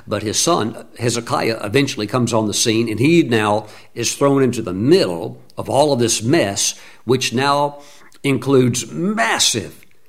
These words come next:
taxation, uh, tremendous tax, uh, revenue that, uh, Assyria is pulling out of, uh, the Jewish people, and also it's just gonna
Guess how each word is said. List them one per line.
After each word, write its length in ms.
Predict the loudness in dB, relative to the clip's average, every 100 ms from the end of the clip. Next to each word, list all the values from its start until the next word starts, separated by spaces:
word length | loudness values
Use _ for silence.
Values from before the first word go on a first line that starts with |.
| -16 -4
taxation, 840 | -4 -2 0 2 0 -4 -10 -16 -20 -20 -20 -10 -2
uh, 380 | 0 2 0 -6 -14 -20 -16
tremendous 880 | -2 2 4 4 4 4 2 0 -6
tax, 480 | -6 -4 -4 -6 -8 -12 -20 -20 -6
uh, 300 | -4 -4 -6
revenue 640 | -6 0 2 2 0 -2 -2
that, 340 | -4 -6 -8 -14 -18 -2
uh, 340 | 0 2 0 -4
Assyria 640 | -4 2 4 4 4 2
is 140 | -6
pulling 460 | -8 0 2 2 -2
out 420 | -4 -4 -4 -10 -20 -20 -16 -4
of, 420 | 0 2 0 -2
uh, 380 | -4 -2 -4 -8 -18 -12 -8
the 80 |
Jewish 380 | 2 4 4 2
people, 480 | 0 0 2 0 -2 -16 -20 -4
and 220 | -2 -2 0
also 760 | 2 2 2 2 2 2 0 -8 -20 -8 -2
it's 120 | 0
just 220 | 0 0
gonna 220 | 2 2